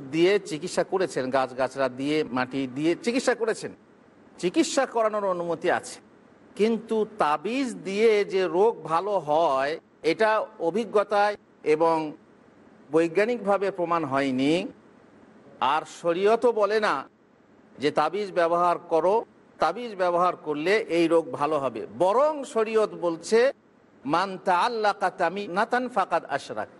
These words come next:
যে ব্যক্তি তাবিজ ব্যবহার করবে সে শিরিক করবে। সুতরাং তাবিজকে ওষুধের ওপরে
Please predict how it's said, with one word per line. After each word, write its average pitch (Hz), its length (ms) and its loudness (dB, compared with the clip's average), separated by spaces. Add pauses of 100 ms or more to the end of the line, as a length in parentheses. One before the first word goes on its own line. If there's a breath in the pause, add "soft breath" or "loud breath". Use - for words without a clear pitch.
(280)
যে 190 300 2
ব্যক্তি 190 420 -2
তাবিজ 185 440 -2
ব্যবহার 175 440 2
করবে 185 460 0
সে 240 160 2
শিরিক 185 320 -2
করবে। 101 280 -4 (460)
সুতরাং 240 580 0
তাবিজকে 233 680 0
ওষুধের 226 480 0
ওপরে 180 480 2